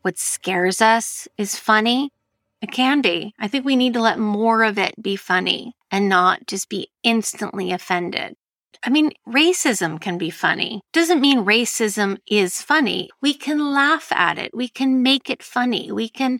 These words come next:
undemonize it as a topic of conversation that only some people can participate in, in certain ways. So we have to take some of the rules off, some of the bumpers off the conversation,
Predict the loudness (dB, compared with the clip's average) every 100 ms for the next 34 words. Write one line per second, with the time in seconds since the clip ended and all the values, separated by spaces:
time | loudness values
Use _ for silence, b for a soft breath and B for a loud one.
0 | 0 2 4 4 2 2 2 2 2 0
1 | 0 -4 -6 -8 -10 -4 -2 -2 -4 -4
2 | 2 2 2 -2 -2 -12 -10 -8 0 0
3 | 2 -2 -2 -2 0 0 -2 -4 -14 _
4 | _ -2 2 2 0 -2 0 0 0 -2
5 | -4 0 0 0 -6 -6 -4 0 -2 -2
6 | -8 -8 -4 -2 -4 _ 0 2 2 0
7 | -4 -4 -2 -2 -2 -2 2 2 0 -6
8 | -12 -14 _ -6 -4 -4 -8 -6 -2 -2
9 | -2 -2 0 0 -2 -2 0 2 0 2
10 | 2 2 0 -8 -14 -4 0 0 0 2
11 | 2 2 0 2 2 0 -2 -14 -4 -4
12 | -2 -4 -2 -2 -2 0 0